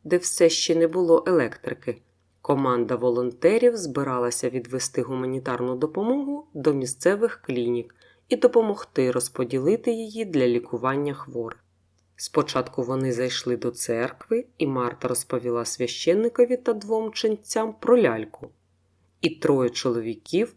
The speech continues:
одноголосно вигукнули: «Кайла!» «Кайла?» То була дівчинка з бідної родини, якій і до урагану жилося несолодко.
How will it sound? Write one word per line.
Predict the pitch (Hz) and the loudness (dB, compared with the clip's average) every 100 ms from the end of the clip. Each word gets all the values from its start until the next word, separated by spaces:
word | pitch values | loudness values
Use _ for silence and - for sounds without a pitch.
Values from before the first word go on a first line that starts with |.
| - | -4
одноголосно | 139 120 120 113 110 131 143 - 143 | -2 -2 -6 -4 -2 0 -2 -2 -2
вигукнули: | 120 117 113 104 123 117 117 - _ _ _ | 0 -2 -4 -8 -8 -6 -10 -16 _ _ _
«Кайла!» | - 147 135 123 113 110 - _ _ _ _ _ _ | 4 8 8 6 0 -4 -12 _ _ _ _ _ _
«Кайла?» | - 127 131 175 254 254 143 - _ _ _ _ _ _ _ | -4 0 0 2 0 -2 -8 -12 _ _ _ _ _ _ _
То | - | 2
була | 247 240 214 | 6 6 4
дівчинка | 190 285 - 240 220 208 | 0 -2 -2 -4 -2 -2
з | 170 | -2
бідної | 127 147 151 156 143 | 0 0 2 2 0
родини, | 135 110 110 110 104 104 - _ | -2 -4 -6 -6 -6 -8 -12 _
якій | 131 131 - 131 | -4 -4 -4 -6
і | 127 147 | -4 -4
до | 120 139 | -2 -2
урагану | 139 127 123 131 185 233 | 0 -2 -2 -2 0 0
жилося | 202 135 113 135 - | 0 0 0 0 0
несолодко. | 127 123 - 110 104 104 - 131 | 0 0 -2 -2 -2 -8 -16 -20